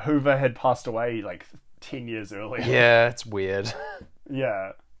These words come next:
Speaker 2: Anyway, uh, Miss Peacock is arrested and they all run out, uh, to see it. And Wadsworth Stoke is like, "They, we always get our man." And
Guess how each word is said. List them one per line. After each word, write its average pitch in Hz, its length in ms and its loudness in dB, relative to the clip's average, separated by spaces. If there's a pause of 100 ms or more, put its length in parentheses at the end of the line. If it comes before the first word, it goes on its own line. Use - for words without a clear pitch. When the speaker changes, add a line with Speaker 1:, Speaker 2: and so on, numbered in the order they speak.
(140)
Speaker 2:
Anyway, 104 540 2
uh, 110 400 4 (100)
Miss 170 160 -4
Peacock 170 400 -2
is 127 100 -10
arrested 120 380 -6
and 117 100 -4
they 113 100 2
all 117 180 2
run 104 160 0
out, 104 320 -2 (500)
uh, 90 300 -6
to 95 160 -14
see 104 220 -4
it. 101 360 -4
And 92 480 -8
Wadsworth 110 420 0
Stoke - 600 -2 (100)
is 107 220 -8
like, 98 320 -8
"They, 107 140 -2
we 123 180 -2
always 160 340 2
get 151 180 -4
our 151 160 4
man." 131 520 0 (500)
And 104 320 -4